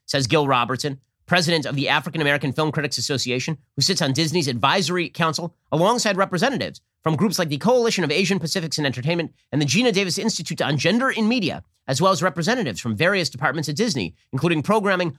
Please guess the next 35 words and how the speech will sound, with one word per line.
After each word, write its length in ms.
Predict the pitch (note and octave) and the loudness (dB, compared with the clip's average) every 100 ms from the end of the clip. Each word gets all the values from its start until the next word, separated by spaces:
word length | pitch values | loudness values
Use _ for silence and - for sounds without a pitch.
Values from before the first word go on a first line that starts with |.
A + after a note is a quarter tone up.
| _ | _
public 240 | G3+ G#3+ - | -2 0 0
policy, 440 | E3 E3+ F#3 C#3+ _ | 0 0 -4 -6 _
diversity, 580 | B2+ C3+ E3+ F3+ F#3+ F#3+ | -2 2 0 0 -2 -2
and 100 | B2 | -2
inclusion. 520 | A#2+ D#3+ F3 G3 F3+ _ _ _ _ _ _ _ _ | -2 -2 0 -2 -4 _ _ _ _ _ _ _ _
Disney 340 | B3 B3+ F3 - | 2 4 2 2
asks 320 | E3 F3+ - | -2 -2 0
Robertson 420 | D#3+ G3 G3 G3 | 2 2 0 -2
and 80 | D#3 | -2
his 120 | C3+ | 0
colleagues 320 | G3+ A#3 D3 | 2 2 0
to 80 | C#3+ | -4
watch 280 | C3+ G#3 - | 0 0 2
content 340 | F#3+ A3 C#3+ | -2 0 -2
that 60 | A#2 | -2
may 120 | D3 | -2
contain 300 | D3+ C#3+ C#3 | -2 -2 -2
stereotypes 680 | - F3+ G#3+ A3+ B2+ F2 - _ _ | 0 0 2 0 -2 -8 -12 _ _
or 120 | F#3+ | 2
insensitive 440 | A#3+ G#3 G#3 F3 D#3 | 2 0 0 0 0
imagery 340 | A#3+ A#2+ F#2 | -2 -2 -2
and 100 | A#2 | 0
offer 220 | D#3+ E3 | 0 0
their 100 | D#3 | -4
perspectives. 440 | C#3 C#3 E3+ - - _ | -2 -4 -4 -6 -16 _
See, 120 | D#3+ | -2
here's 140 | E3+ | 0
the 60 | D3 | -2
thing. 240 | C3 D#2 - - | -4 -6 -14 0
You 80 | F3 | 2
are 60 | |
now 160 | F3+ F#3 - | 2 0 0
outsourcing 560 | B3 - C#3 A2 A#2+ | -2 -2 -4 -2 0
your 80 | B2 | 2
wokeness 460 | C#3+ F#3+ B2+ G2 | 2 0 -4 -6